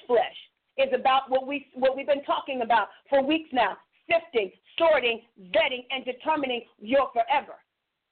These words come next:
It's about going through your soul, going through your judgment center, going through your character, going through your nature. See, all of these are instruments. Don't think that the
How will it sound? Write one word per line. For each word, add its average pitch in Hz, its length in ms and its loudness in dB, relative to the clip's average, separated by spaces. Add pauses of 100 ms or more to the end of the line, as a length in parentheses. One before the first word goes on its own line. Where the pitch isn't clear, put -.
(2250)
It's 285 200 2
about 294 400 2 (400)
going 311 400 0
through 262 340 0 (180)
your 269 220 0 (180)
soul, 220 300 0 (260)
going 320 460 0
through 262 360 0 (140)
your 269 200 2 (120)
judgment 262 440 -2
center, 233 360 -6
going 320 460 2
through 269 300 2 (120)
your 285 200 2 (100)
character, 269 480 0 (300)
going 320 420 0
through 285 300 0 (120)
your 277 280 2
nature. 285 500 -2 (400)
See, 294 180 -2
all 330 220 4
of 262 100 -2
these 330 200 -4 (100)
are 415 160 4 (100)
instruments. 294 680 -2 (800)
Don't 339 260 2
think 339 200 -6
that 302 120 -10
the 277 140 -8